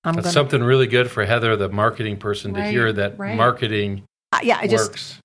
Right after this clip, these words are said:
Speaker 1: I didn't,
Speaker 3: Right.
Speaker 1: I didn't know it was out there, right?
Speaker 3: Mm-hmm.
Speaker 1: And so I called and said, "I would like an appointment with the president.
Speaker 3: Mm.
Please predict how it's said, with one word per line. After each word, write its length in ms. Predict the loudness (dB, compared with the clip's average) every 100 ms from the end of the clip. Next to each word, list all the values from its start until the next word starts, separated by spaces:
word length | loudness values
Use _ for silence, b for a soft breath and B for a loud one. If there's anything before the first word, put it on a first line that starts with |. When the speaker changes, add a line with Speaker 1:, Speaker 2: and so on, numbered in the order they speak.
| 0
Speaker 1:
I 120 | 2
didn't, 320 | 2 0 0
Speaker 3:
Right. 120 | 0
Speaker 1:
I 40 | 2
didn't 240 | 0 -2
know 360 | 0 2 2 0
it 80 | -2
was 160 | 0 4
out 240 | 2 2
there, 160 | 0 2
right? 380 | 2 0 0
Speaker 3:
Mm-hmm. 100 | -4 -4
Speaker 1:
And 140 | -4
so 280 | -2 0 0
I 160 | 0 -2
called 720 | -2 0 2 4 4 2 -4 -12 _ b _ -6
and 240 | -4 -4
said, 300 | 0 2 2 2
"I 140 | 2
would 200 | 2 0
like 280 | 2 2 0
an 100 | -6
appointment 720 | -6 -6 -4 -4 -4 -6 -6 -6
with 320 | -4 -4 -8
the 80 | -14
president. 800 | 2 2 2 -2 -4 -6 -12 -20 _
Speaker 3:
Mm. 200 | -10 -10